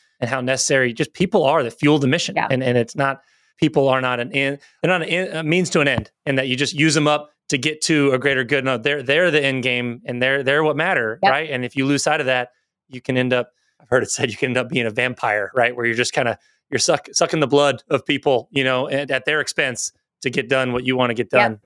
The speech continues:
Speaker 1: That's not really a Christmas themed metaphor,
Speaker 2: <laughs>
Speaker 1: but that's the one that came to <laughs> mind. Sorry, it's a, it's a couple months after Halloween, but, but dignity,
Speaker 2: Yeah.
Speaker 1: let's talk about it. So one, this is, this is really a hot button topic in the sector that you're in, right?
Speaker 2: Yeah.
Speaker 1: And by sector, I don't mean nonprofit, but just, like, the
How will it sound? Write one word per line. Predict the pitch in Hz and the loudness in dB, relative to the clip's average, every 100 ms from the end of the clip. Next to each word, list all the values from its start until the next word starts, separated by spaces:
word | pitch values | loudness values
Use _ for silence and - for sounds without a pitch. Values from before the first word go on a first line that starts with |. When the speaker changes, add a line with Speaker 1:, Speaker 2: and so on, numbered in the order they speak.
| - | -16
Speaker 1:
That's | - - | -6 -2
not | 175 | -2
really | 143 135 113 | 0 2 0
a | |
Christmas | - - 127 120 101 | -2 -4 -2 -4 -6
themed | - 120 110 | -2 -2 0
metaphor, | 110 104 - 107 104 247 | -2 -2 2 4 4 2
Speaker 2:
<laughs> | |
Speaker 1:
but | 113 104 - | 0 0 -4
that's | 120 - | -6 -6
the | - | -4
one | 117 110 | -2 0
that | 107 | -2
came | - 110 | -2 -4
to | - 107 | -4 -6
<laughs> | - | -4
mind. | 127 - | -6 -4
Sorry, | 131 120 | -4 -4
it's | - - | -6 -4
a, | 123 | -4
it's | - - | -4 -6
a | 180 | -2
couple | - 156 | 0 0
months | 151 151 156 | 0 0 -2
after | 143 - | -2 -2
Halloween, | 127 127 120 120 117 | -2 -2 -2 -4 -2
but, | 113 113 - _ | 0 0 -2 _
but | - 127 | -2 2
dignity, | 196 165 123 113 - - | 2 2 0 0 -4 0
Speaker 2:
Yeah. | 170 | 2
Speaker 1:
let's | 180 | 2
talk | 151 | 0
about | 123 110 | 0 -2
it. | 101 _ _ _ _ | -4 _ _ _ _
So | - 151 | 0 0
one, | - 147 180 196 185 208 | 2 2 4 4 -2 -2
this | 190 | 0
is, | 175 | 2
this | 160 196 | 2 2
is | 160 | 2
really | 147 190 185 180 170 - - | 4 6 6 4 4 0 -2
a | 165 | 0
hot | 147 170 143 | 0 0 0
button | 165 151 | -2 0
topic | 131 180 185 143 127 _ | -2 -2 0 -2 -2 _
in | 156 151 | -2 0
the | 135 | 2
sector | - 170 165 147 127 | 2 0 2 2 2
that | 131 | 2
you're | 127 131 | 2 4
in, | 139 104 | 2 0
right? | 117 131 143 | -2 -2 0
Speaker 2:
Yeah. | |
Speaker 1:
And | 131 | 0
by | 127 | 0
sector, | - 151 135 | 0 0 0
I | |
don't | 131 | -2
mean | 127 | -2
nonprofit, | 127 120 147 123 | -4 -2 -2 -2
but | 117 | -8
just, | - | -10
like, | |
the | 127 | -10